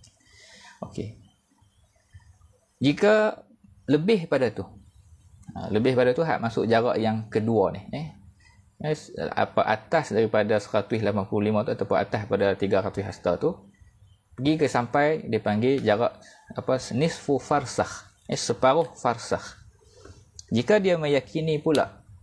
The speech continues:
eh, kewujudan air pada jarak haddul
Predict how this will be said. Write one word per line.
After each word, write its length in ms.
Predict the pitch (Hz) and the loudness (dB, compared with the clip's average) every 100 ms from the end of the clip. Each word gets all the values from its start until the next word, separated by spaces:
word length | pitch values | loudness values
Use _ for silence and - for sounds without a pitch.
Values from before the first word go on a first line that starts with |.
| - | -6
eh, 80 | 147 | -6
kewujudan 640 | - 120 120 127 127 113 - | 0 2 2 4 4 2 2
air 480 | 131 165 139 107 - | 4 4 2 -2 -2
pada 320 | 113 113 107 101 | 0 2 4 2
jarak 640 | 113 139 139 - - - - | 2 2 0 -4 -6 -20 -18
haddul 640 | - 160 156 120 123 117 | -2 0 0 0 0 0